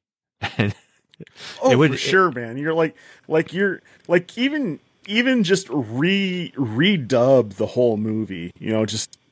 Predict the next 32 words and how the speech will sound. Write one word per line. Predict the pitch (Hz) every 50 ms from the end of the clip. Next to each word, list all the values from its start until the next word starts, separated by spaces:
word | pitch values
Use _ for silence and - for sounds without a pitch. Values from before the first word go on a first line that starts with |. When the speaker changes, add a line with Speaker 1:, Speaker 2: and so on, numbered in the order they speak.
| _ -
Speaker 2:
r-, | 151 139 131 135 - - - _ _ _ _ _ _ - _ -
being | 165 196 202
as | 185 165 160 -
the | 143
movie's | 139 139 147 156 143 120 101
all | - 127 123 117 113
Foley | - - - 123 123 123 123 117 107 101 95
anyway. | 98 110 113 110 104 98 92 92 90 90 95 101 - _ -
So | - - 127 123
just, | 113 - 123 123 120 - - -
like, | 110 113 - -
completely | - 135 127 - 170 180 160 156 127
redub | 110 101 107 131 139 120 92 110 110 113 120 117
the | 101 107
whole | 104 - 104 104 101
movie, | 98 95 92 95 101 98 104 101 101 104 107 - - - - - - - - - _ -
uh, | - - - 50 50 50 50 50 50 - - - - - _ _ _ _ _ - -
with | 135 117 120 104 104 - - - _ _ _ _ _ -
the | 107 123 113
old, | - 107 107 104 101 98 170 _ _ _
yeah, | - - - - - - -
dude, | - 101 107 104
that | - 165
would | 180 170 160
be, | 151 123 110 104 92 - -
that | - 147 202
would | 254 -
be | 220 165
fantastic. | - - 156 135 107 101 - - 92 87 85 - - - 65 80 - -
Like, | 95 98 98 90 - _ _ _ -
Speaker 1:
It, | - -
it | 90